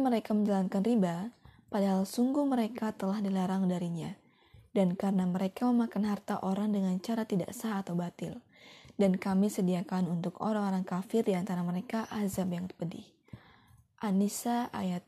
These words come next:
seratus enam puluh satu. Dalam hadis, Nabi riwayat Imam Al-Tirmizi dari Amr bin Auf Al-Muzani, yang artinya, "Perjanjian boleh dilakukan di antara kaum muslimin,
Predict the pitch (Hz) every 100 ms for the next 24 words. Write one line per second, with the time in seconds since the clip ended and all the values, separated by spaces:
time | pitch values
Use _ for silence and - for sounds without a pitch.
0 | - - 214 - - 185 170 175 175 -
1 | 190 - 185 - - - _ _ _ _
2 | _ _ _ _ _ _ _ _ _ -
3 | - - _ 220 214 214 220 208 185 196
4 | 247 - - - _ 208 202 196 226 254
5 | 220 185 180 - 196 190 185 190 185 -
6 | _ - 233 226 214 214 233 208 185 180
7 | 190 175 185 180 175 - 190 175 196 240
8 | - 190 175 180 185 180 175 220 277 -
9 | _ - - - - - - - 220 185
10 | 185 214 196 185 226 285 _ _ _ _
11 | - 226 214 240 233 247 277 254 226 208
12 | 190 196 277 214 220 185 190 190 196 208
13 | 226 220 - 190 185 220 262